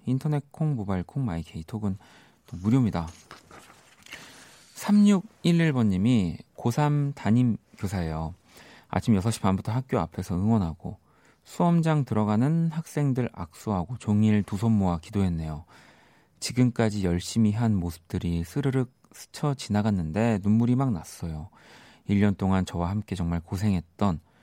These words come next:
우리 아이들 좋은 결과 있었으면 좋겠습니다. 격려 부탁드려요.라고 또 보내주셨어요. 아이, 그럼요. 이렇게 따뜻한 마음의 선생님이 또 가르치시는 학생들인데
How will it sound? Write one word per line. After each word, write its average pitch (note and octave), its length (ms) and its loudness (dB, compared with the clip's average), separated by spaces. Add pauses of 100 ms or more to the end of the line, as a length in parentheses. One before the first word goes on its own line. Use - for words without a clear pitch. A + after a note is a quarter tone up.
(260)
우리 A2+ 220 2
아이들 G#2 340 2
좋은 A#2+ 340 0
결과 A2 300 0
있었으면 G#2+ 460 -6
좋겠습니다. G2 760 -4 (500)
격려 A#2 300 2
부탁드려요.라고 A2 1040 -2
또 F2 160 -10
보내주셨어요. D#2+ 1120 -8 (220)
아이, - 120 -20 (120)
그럼요. G2 580 0
이렇게 A#2 320 -6
따뜻한 E3+ 640 -2 (640)
마음의 F#2+ 380 0
선생님이 G#2+ 500 -2 (800)
또 D#2 160 -6 (500)
가르치시는 F2 760 -6
학생들인데 F2 1200 -4